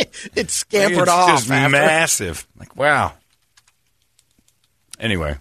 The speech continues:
Speaker 2: I was exorcist in the parking lot of the church. Sorry about that, Bappy Dome. But I got home. I, I wasn't done yet.
Speaker 1: Maybe you should donate, John.
Speaker 2: To what?
Speaker 1: The Bapadome.
Speaker 2: No.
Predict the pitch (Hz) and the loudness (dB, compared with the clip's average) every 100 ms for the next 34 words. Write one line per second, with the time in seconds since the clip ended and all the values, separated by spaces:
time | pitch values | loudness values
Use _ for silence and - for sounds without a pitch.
0 | _ - 107 113 131 120 110 - 92 - | _ -4 0 2 2 0 -2 -2 -2 -4
1 | 85 80 - 92 92 82 80 73 - 76 | -4 -4 -2 -2 -2 -4 -4 -6 -6 -8
2 | - - 151 151 139 113 98 101 87 95 | -8 -4 2 4 4 4 2 0 0 -4
3 | 87 98 87 85 82 _ _ _ _ _ | -4 -4 -4 -6 -10 _ _ _ _ _
4 | _ _ _ _ _ _ - 92 107 101 | _ _ _ _ _ _ -8 -4 -2 -2
5 | 80 98 90 78 76 - - 104 165 139 | -2 -2 -2 -4 -6 -10 -4 2 2 2
6 | 135 214 151 65 - _ _ 139 147 151 | 2 2 0 -4 -12 _ _ -4 0 0
7 | - 131 139 135 120 107 - 110 104 104 | 0 0 -2 0 -2 -6 -10 -12 -12 -16
8 | _ _ - 202 131 - - _ _ _ | _ _ -10 -2 -2 -2 -8 _ _ _
9 | _ - 127 117 107 104 104 - 80 60 | _ -6 -4 -6 -10 -12 -12 -8 -8 -10